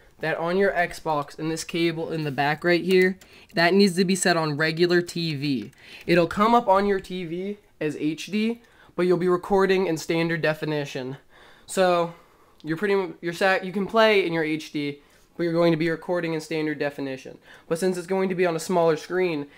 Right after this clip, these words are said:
shouldn't matter as much. Now, this is a really simple setup.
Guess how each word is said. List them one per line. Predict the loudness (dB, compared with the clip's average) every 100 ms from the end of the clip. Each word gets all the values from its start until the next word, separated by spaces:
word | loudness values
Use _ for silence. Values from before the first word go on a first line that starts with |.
| -20
shouldn't | -6 -2 0
matter | 0 0 -2
as | -6 -8
much. | -12 -12 -16 -20 -20 _ _ _ _ -20 -20 -20 _
Now, | -4 0 2 0
this | -2
is | -2
a | -2
really | 2 4 4
simple | 4 2 2 -2
setup. | -2 0 0 -2 -6